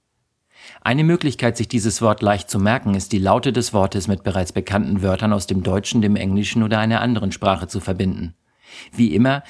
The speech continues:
dürfen Sie zuerst prüfen, ob Sie inzwischen vielleicht schon ein ähnlich klingendes englisches Wort kennen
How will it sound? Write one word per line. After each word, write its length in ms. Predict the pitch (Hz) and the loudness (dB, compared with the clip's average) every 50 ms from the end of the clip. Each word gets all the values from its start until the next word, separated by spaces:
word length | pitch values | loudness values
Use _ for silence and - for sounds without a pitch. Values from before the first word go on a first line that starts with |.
| - - _ - | -18 -10 _ 2
dürfen 240 | 131 123 - 120 113 | 2 2 4 4 2
Sie 160 | 98 110 101 | 2 2 0
zuerst 480 | - - 120 95 95 98 110 - - - | -2 0 0 0 0 0 -2 -4 -8 -8
prüfen, 540 | - - 139 175 175 - - 104 110 117 - - _ - | -2 0 2 2 2 0 -2 -2 -2 -4 -8 -20 _ -2
ob 180 | - 101 98 | 0 0 0
Sie 120 | - 117 107 | 0 0 0
inzwischen 460 | 101 101 - - 123 117 - 139 127 | 0 0 0 0 -2 0 0 -2 -4
vielleicht 440 | - - 113 101 107 110 117 - - | -2 -2 0 0 2 0 0 -2 -4
schon 260 | - 123 117 113 110 | -2 0 2 2 2
ein 180 | 98 95 98 95 | 2 2 0 0
ähnlich 480 | - - 113 110 123 127 123 120 - | 0 0 2 4 4 4 2 0 -2
klingendes 600 | - 123 117 113 110 104 101 87 - - - - _ - | 0 2 2 4 4 2 0 0 -4 -6 -8 -8 _ -2
englisches 580 | - 123 151 147 135 113 - - 95 - - | 0 0 2 0 0 -2 -2 -4 -6 -6 -4
Wort 280 | - 98 95 95 - - | -4 -2 -2 -4 -4 -6
kennen 440 | - 120 131 127 101 95 101 110 | -4 -2 0 0 0 0 -2 -4